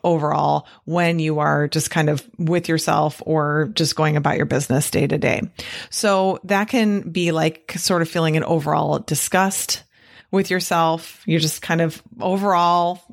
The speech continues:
<laughs> all day long, just sort of disgusted or maybe very dissatisfied. You might, might be feeling disappointed in yourself really frequently, just overall negative emotions with you just being with you. Now, I just want to point out that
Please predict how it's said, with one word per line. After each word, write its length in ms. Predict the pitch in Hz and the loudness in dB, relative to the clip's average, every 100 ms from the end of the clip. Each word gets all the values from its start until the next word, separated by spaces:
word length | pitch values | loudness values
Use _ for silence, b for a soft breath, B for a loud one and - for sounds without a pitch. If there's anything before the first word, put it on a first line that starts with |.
| 175 | -4
<laughs> 240 | - - - | -2 -2 0
all 160 | 214 | 2
day 140 | 233 220 | 2 2
long, 380 | 202 196 190 | 2 2 2
just 140 | 190 196 | 0 0
sort 160 | 190 | 0
of 60 | 180 | 0
disgusted 680 | 160 - 185 190 185 180 175 B B B - | -2 -2 -2 -2 -2 -2 -2 B B B -2
or 160 | 170 | 0
maybe 300 | 165 160 165 | 2 2 2
very 240 | 156 147 151 | 0 -2 -4
dissatisfied. 1040 | 147 - 175 185 185 180 170 165 165 165 _ _ _ _ _ _ - | -4 0 0 0 -2 0 4 4 2 -2 _ _ _ _ _ _ -4
You 120 | 202 190 | 0 0
might, 180 | 175 | -2
might 260 | 180 175 - | 0 0 0
be 100 | 165 | -2
feeling 480 | 156 170 151 156 151 B B | 0 0 2 0 -2 B B
disappointed 600 | 151 - - 185 202 196 | -2 -2 -2 0 2 2
in 120 | 190 | 0
yourself 500 | 190 190 202 170 170 | 0 0 2 2 0
really 220 | 175 165 | 0 0
frequently, 760 | 170 175 160 165 - 165 160 156 B B | 0 -2 0 -2 0 0 0 -2 B B
just 240 | 170 165 - - | 0 0 -4 -4
overall 640 | 185 196 196 202 165 165 | 0 2 2 2 2 2
negative 360 | 165 156 156 160 | 2 0 0 0
emotions 840 | 160 156 151 - 147 147 147 - B B B | 0 0 0 0 2 2 0 -2 B B B
with 260 | 160 156 165 | -2 -2 -2
you 280 | 165 165 | 0 0
just 220 | 160 156 - | 0 -2 -2
being 220 | 151 147 | -2 0
with 200 | 151 - | 0 0
you. 300 | 131 - - B B | 0 -2 -6 B B
Now, 60 | 170 | 0
I 40 | |
just 220 | 170 185 233 | 0 0 0
want 120 | 247 | 0
to 120 | 247 | 0
point 240 | 214 196 | 0 2
out 220 | 170 160 165 | 2 0 0
that 420 | 156 151 - | 0 0 -2